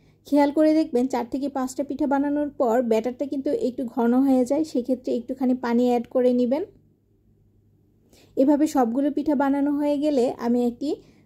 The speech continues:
বাটি নিয়ে নিলাম, সেখানে সবগুলো পিঠা দিয়ে দিব। দিয়ে দুধটা ঢেলে দিচ্ছি।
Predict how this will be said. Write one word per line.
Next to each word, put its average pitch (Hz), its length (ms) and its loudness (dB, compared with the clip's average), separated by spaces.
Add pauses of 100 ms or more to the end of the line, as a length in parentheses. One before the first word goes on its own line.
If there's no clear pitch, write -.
(800)
বাটি 220 320 0
নিয়ে 262 220 6
নিলাম, 254 300 2 (100)
সেখানে 247 420 0
সবগুলো 240 540 -2
পিঠা 254 280 -2
দিয়ে 233 240 0
দিব। 226 240 0 (460)
দিয়ে 254 240 6 (1800)
দুধটা 269 400 2 (720)
ঢেলে 247 300 6
দিচ্ছি। 233 320 -2